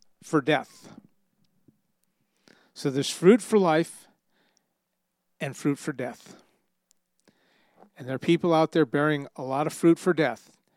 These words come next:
You see in our society, and I think that there's a, a sense of hopelessness along, among a lot of us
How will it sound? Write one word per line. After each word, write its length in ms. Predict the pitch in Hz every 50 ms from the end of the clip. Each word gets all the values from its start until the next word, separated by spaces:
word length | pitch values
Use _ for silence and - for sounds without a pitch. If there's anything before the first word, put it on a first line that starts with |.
| _ _ _ _
You 140 | - 139 131
see 520 | - - - 175 170 160 160 160 156 - - -
in 140 | 180 156 160
our 120 | 156 165
society, 760 | - - 190 160 - - 170 151 147 143 135 151 165 151 - _ _ _ _ _ _ -
and 100 | 143 143
I 40 |
think 220 | 135 - 196 196 180
that 140 | - 196 -
there's 260 | - 190 180 151 143
a, 120 | 175 160 - - - - - _
a 80 | 165
sense 280 | - - 208 220 - -
of 120 | 190 -
hopelessness 720 | - - 202 240 - 185 175 147 - - 185 170 151 -
along, 320 | 170 156 151 156 160 156 - _
among 300 | - 160 151 165 170 170
a 60 | 156 147
lot 300 | 143 147 160 185 190 165
of 100 | 135 131
us 360 | 131 135 147 - - -